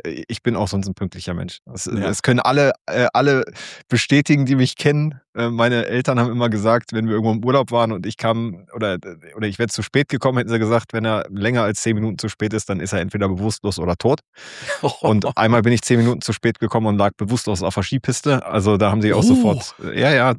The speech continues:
Speaker 1: aber, aber d-, da wussten sie sofort, wenn Jesko nicht pünktlich da ist, dann ist was und dann war was. Ähm, aber ja, die einen finden's gut, die anderen sind genervt davon,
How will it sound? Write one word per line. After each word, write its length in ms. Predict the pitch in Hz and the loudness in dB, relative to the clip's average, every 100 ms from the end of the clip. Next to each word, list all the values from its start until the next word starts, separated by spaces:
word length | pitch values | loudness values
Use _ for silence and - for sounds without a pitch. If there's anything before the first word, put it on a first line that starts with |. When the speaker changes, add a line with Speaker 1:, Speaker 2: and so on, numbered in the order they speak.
| - | 0
Speaker 1:
aber, 300 | 107 117 123 | 2 4 4
aber 160 | 123 123 | 4 4
d-, 180 | 113 110 | 2 2
da 140 | 120 | 4
wussten 280 | 147 - 143 | 4 4 2
sie 80 | 127 | 2
sofort, 480 | 113 - 139 147 | 2 2 2 2
wenn 120 | 113 110 | 0 0
Jesko 280 | 127 - | 0 0
nicht 160 | 117 101 | -2 -2
pünktlich 360 | 123 113 107 - | -4 -4 -6 -2
da 220 | 98 101 | 0 0
ist, 160 | 98 | -2
dann 120 | 95 87 | -4 -6
ist 180 | - | -4
was 180 | 101 95 | -2 -2
und 120 | 90 90 | -4 -4
dann 100 | 87 | 0
war 160 | 95 | 0
was. 200 | 101 101 - - - - - - - | 0 -2 -8 -18 -16 -16 -18 -20 -8
Ähm, 300 | 90 85 85 - | -4 -2 -4 -8
aber 320 | 85 87 90 - _ _ | -4 -2 -2 -6 _ _
ja, 160 | - 80 - | -8 -6 0
die 100 | 95 | 2
einen 160 | 143 | 2
finden's 280 | 127 135 113 | 4 2 4
gut, 300 | 147 165 - _ - | 4 2 0 _ 0
die 100 | 120 | 2
anderen 240 | 120 123 | 4 4
sind 160 | 110 113 | 2 2
genervt 400 | 117 120 127 - | 4 4 4 0
davon, 260 | 131 143 | 0 0